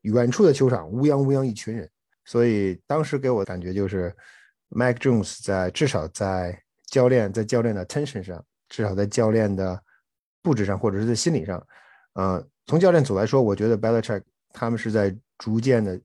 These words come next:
希望 Mac Jones 能够越早打上主力越好，而且他们，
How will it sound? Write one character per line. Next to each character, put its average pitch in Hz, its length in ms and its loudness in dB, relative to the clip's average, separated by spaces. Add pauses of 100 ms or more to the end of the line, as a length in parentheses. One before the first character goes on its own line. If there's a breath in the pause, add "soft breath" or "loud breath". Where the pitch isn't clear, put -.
希 - 280 -2
望 107 320 2
Mac 104 220 -4
Jones 95 380 -10
能 98 120 -4
够 107 160 0
越 120 220 4
早 98 340 -4
打 85 160 -6
上 92 140 -8
主 90 160 -6
力 92 80 -6
越 90 120 -4
好， 87 280 -10
而 113 100 0
且 120 100 4
他 131 180 0
们， 120 220 0